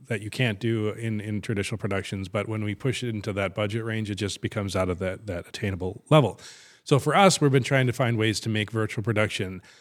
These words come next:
more cost effective, not cost prohibitive. And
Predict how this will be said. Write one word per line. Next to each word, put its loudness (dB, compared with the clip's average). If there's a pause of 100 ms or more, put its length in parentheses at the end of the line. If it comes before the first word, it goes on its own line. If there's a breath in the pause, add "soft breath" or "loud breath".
(260 soft breath)
more 0
cost 0
effective, 2
not -2
cost -4
prohibitive. 2 (540 soft breath)
And 2